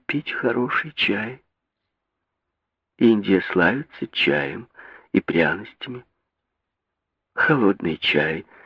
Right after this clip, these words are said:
будет его освежать в жару. Затем, помолчав, она прибавила: «А отчего ты не налила чашечку и себе?» «Не хочу.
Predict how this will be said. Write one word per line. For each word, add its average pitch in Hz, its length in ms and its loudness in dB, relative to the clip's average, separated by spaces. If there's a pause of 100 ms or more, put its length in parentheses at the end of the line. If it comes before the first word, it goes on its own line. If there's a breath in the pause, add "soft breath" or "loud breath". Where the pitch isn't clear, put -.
(380 soft breath)
будет 92 360 0
его 76 140 4
освежать 73 640 0
в - 60 -8
жару. 78 500 -2 (1700)
Затем, 80 420 0
помолчав, 80 720 -2 (240 loud breath)
она 76 220 2
прибавила: 73 680 0 (1200 soft breath)
«А 147 220 -2
отчего 165 560 -2 (120)
ты 98 180 2
не 90 220 2
налила 82 460 2
чашечку - 640 -2
и 73 80 -2
себе?» - 480 -6 (1900)
«Не 139 680 -14
хочу. - 520 -6